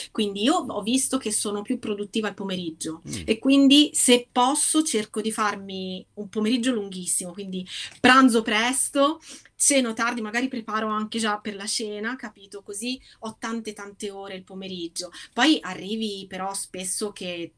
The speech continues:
Speaker 1: hai, cioè, esaurito proprio i neuroni e allora quindi ti devi fermare. Almeno io non, non mi è mai capitato di scrivere dalla mattina alla sera, alla notte.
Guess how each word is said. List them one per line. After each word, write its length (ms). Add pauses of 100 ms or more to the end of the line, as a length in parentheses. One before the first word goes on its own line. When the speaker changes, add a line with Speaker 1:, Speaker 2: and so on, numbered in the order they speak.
(120)
Speaker 1:
hai, 420
cioè, 180
esaurito 480
proprio 280
i 20
neuroni 580
e 60
allora 320
quindi 400 (420)
ti 100
devi 160
fermare. 600
Almeno 400
io 260
non, 280
non 140
mi 80
è 40
mai 200
capitato 520
di 120
scrivere 340
dalla 180
mattina 460
alla 140
sera, 540
alla 140
notte. 300